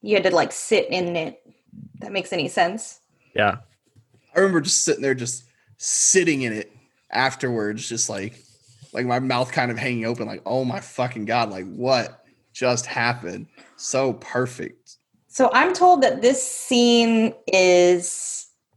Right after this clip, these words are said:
Speaker 1: was the, like, most surprising scene in the movie for a lot of people
Speaker 2: I can see.
Speaker 1: because nobody expected him to kill the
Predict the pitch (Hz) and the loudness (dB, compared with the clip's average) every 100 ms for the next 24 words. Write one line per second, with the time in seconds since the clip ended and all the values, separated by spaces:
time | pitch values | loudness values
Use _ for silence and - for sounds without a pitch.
0 | _ _ _ - 202 196 - 202 185 180 | _ _ _ -2 2 2 2 2 4 4
1 | - 208 208 - 196 - 202 226 269 269 | 2 0 2 0 -2 2 4 4 4 4
2 | 269 302 302 311 - 285 302 311 302 320 | 2 -2 -2 -4 -2 -2 0 0 0 -2
3 | 320 - _ _ 269 262 262 262 269 262 | -4 -12 _ _ 4 6 4 2 -2 0
4 | 269 277 - _ _ _ _ _ _ 190 | 0 -2 -10 _ _ _ _ _ _ -2
5 | 156 - 208 202 - _ 214 220 214 220 | 0 2 2 0 -12 _ 0 2 4 6
6 | 196 - - 196 - 208 208 190 - 214 | 4 2 0 0 -2 -4 -4 -6 -2 -2
7 | 202 190 190 202 | 2 2 2 0